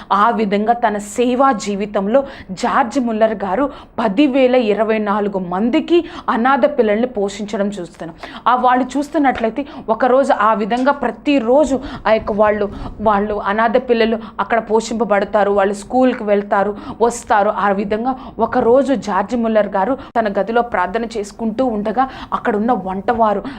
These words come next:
ఆ యొక్క పిల్లలకి సంరక్షకులుగా ఎవరైతే ఉన్నారో, వంటవారుగా ఎవరైతే ఉన్నారో, వారు వచ్చి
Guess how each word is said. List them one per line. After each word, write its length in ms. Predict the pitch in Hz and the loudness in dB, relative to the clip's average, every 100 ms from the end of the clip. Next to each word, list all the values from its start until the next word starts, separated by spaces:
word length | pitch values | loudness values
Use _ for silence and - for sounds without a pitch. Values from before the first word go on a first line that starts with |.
| - | -2
ఆ 40 | |
యొక్క 200 | 208 208 | 0 0
పిల్లలకి 800 | 208 - 240 247 285 277 - 247 - - | -6 -2 0 4 4 4 -2 -8 -8 -16
సంరక్షకులుగా 960 | - 220 233 247 - 254 220 226 247 240 | -2 0 2 0 0 -2 -2 -2 0 2
ఎవరైతే 440 | 185 196 226 233 | 2 2 0 2
ఉన్నారో, 500 | 247 190 196 202 262 269 - 185 | 2 2 0 2 2 -2 -12 -4
వంటవారుగా 720 | 208 220 262 240 226 226 254 | -2 2 2 4 2 4 4
ఎవరైతే 520 | 190 185 233 247 277 | 4 2 2 2 0
ఉన్నారో, 520 | 226 190 190 202 262 262 - | 0 -2 -2 -2 -2 -4 -8
వారు 300 | 185 220 220 | 0 2 4
వచ్చి 400 | 214 202 - 285 | 2 -2 0 -4